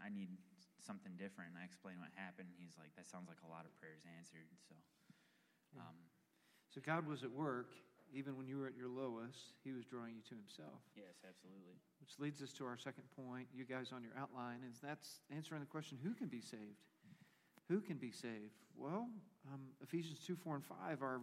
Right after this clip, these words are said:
Speaker 2: verse that we read earlier together, it says, "But because of his great love for us,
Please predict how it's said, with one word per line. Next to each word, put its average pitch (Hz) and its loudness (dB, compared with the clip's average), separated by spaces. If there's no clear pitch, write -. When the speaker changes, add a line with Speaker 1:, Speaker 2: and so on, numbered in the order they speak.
Speaker 2:
verse 156 4
that 143 2
we 147 8
read 160 8
earlier 135 6
together, 139 4
it - -12
says, 143 0
"But 151 6
because 151 4
of 135 0
his 139 2
great 151 4
love 147 4
for 120 -4
us, 190 0